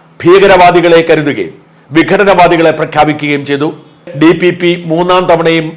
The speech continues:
അധികാരത്തിലെത്തുമ്പോൾ ചൈനയ്ക്ക് ക്ഷമ നശിച്ചിരിക്കുന്നു. ഇനി യുദ്ധത്തിലൂടെ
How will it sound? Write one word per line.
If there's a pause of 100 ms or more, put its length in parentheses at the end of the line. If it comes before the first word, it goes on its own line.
(120)
അധികാരത്തിലെത്തുമ്പോൾ (640)
ചൈനയ്ക്ക് (360)
ക്ഷമ
നശിച്ചിരിക്കുന്നു. (300)
ഇനി
യുദ്ധത്തിലൂടെ